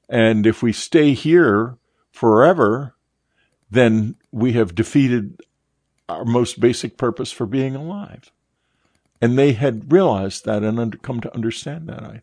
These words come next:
think. Now, uh, let's, I, I want to return, I want to circle back to your early childhood, which we've not talked about very much. But at the age of seven, you were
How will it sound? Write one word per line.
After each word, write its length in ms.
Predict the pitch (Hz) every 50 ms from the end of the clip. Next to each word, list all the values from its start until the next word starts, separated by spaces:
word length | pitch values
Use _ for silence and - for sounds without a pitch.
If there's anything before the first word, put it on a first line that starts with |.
| _
think. 260 | - - - _ _ _ _ _ _ _ _ _ _ _ _ _ _ _ _ _ _ _ _ _ _ _ _ -
Now, 380 | 147 156 147 139 135 - _ _ _ _ _ _ _ _ _ _ -
uh, 60 | 160
let's, 560 | 156 151 196 214 214 - - - - - - _ _ _ -
I, 120 | - - - - -
I 60 | 147
want 260 | 147 175 214 233 233
to 60 | 220
return, 520 | 165 127 135 107 - - - - 156 135 123
I 40 | 123
want 280 | 139 165 180 175 131
to 60 | -
circle 400 | - - - 156 147 - 143 120
back 520 | 95 87 95 110 98 92 90 90 - _ - _ _ _ _ _ _ _ _ _ _ _ _ _ _ -
to 400 | - - 131 123 110 107 107 -
your 200 | - 110 113 113 - -
early 360 | 127 131 143 160 156 143 120
childhood, 720 | - - - - - 123 113 107 107 104 98 - 107 95 92
which 200 | 107 113 - -
we've 160 | 131 117 107
not 300 | 147 175 190 - - -
talked 320 | - - 165 - - - 143
about 260 | 90 - - - -
very 320 | 95 95 101 101 98 92
much. 420 | 87 92 90 90 - - - - - _ _ - - - _ _ _ _ _ -
But 240 | 113 120 - - -
at 140 | 120 -
the 160 | - 131 - -
age 340 | 147 165 175 185 147 -
of 120 | 131 - -
seven, 800 | - - - - - - 202 185 165 104 104 80 60 - - 107 _ _ _ _ _ _ _ _ _ - - _ _ _ _ _ _ _ - - -
you 240 | - 107 107 120 120
were 520 | 113 104 104 107 107 101 95 95 95 -